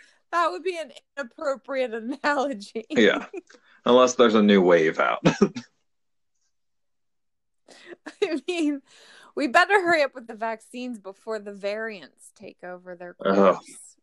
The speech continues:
Speaker 1: Th-, that's a whole other episode. We need to have, um, Uncle Cousin Son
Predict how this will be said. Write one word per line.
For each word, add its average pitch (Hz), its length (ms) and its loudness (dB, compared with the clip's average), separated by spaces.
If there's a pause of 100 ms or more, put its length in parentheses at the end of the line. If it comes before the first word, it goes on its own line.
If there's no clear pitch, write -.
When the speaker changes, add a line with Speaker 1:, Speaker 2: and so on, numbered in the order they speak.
(140)
Speaker 1:
Th-, 254 200 -4
that's 381 300 -2
a 320 120 -6
whole 320 140 -10 (120)
other 247 300 -10 (100)
episode. 214 460 -12 (340)
We 311 160 -14
need 453 180 -10 (120)
to 453 60 -6
have, 349 200 -6 (240)
um, 226 380 -14 (680)
Uncle 277 300 -16
Cousin 247 480 -12
Son 220 420 -14